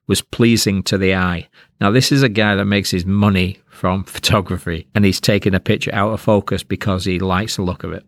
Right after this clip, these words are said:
So if he can do it, you can do it, and you don't have to have everything in focus. You don't have to get rid of all the grain in your images. If it's a bit grainy and you've had to shoot with a high I S O, not a problem. That is the way that picture came out.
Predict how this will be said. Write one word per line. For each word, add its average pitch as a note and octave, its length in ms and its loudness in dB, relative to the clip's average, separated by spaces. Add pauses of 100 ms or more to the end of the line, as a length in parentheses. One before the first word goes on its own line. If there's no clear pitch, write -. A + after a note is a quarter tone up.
So A2 180 2
if - 100 0
he D3 140 4
can A#2+ 180 0
do F#2 200 4
it, F#2+ 260 0
you G2 220 0
can F#2 180 -4
do F2 180 -2
it, - 140 -8
and G2 120 -6
you F2+ 80 -2
don't G#2+ 360 0
have G2 220 0
to G2 100 -4
have F#2 120 -2
everything B2 360 2
in C3+ 100 2
focus. F2+ 640 -2 (240)
You G2 140 2
don't G#2+ 300 0
have G#2 140 -2
to - 80 -12
get - 160 0
rid G#2 120 2
of F#2+ 100 0
all G#2+ 220 2
the A#2+ 100 2
grain A2 380 4
in G#2+ 140 4
your G#2+ 160 4
images. F#2+ 600 0
If F2+ 200 -6
it's - 160 -4
a - 20 -2
bit A2 240 0
grainy A2+ 640 2 (100)
and F2+ 140 -2
you've F#2 160 0
had G2 140 -2
to - 100 -6
shoot - 240 2
with G2 160 -2
a F#2 60 2
high G2+ 400 0
I - 20 0
S - 160 -4
O, A2+ 240 0 (160)
not G2 320 2
a G2+ 60 2
problem. E2 580 0
That G#2 260 -2
is G2 280 0
the G2 120 0
way F2+ 240 2
that F2 240 -4
picture - 280 -2
came F2+ 280 0
out. F2 280 -4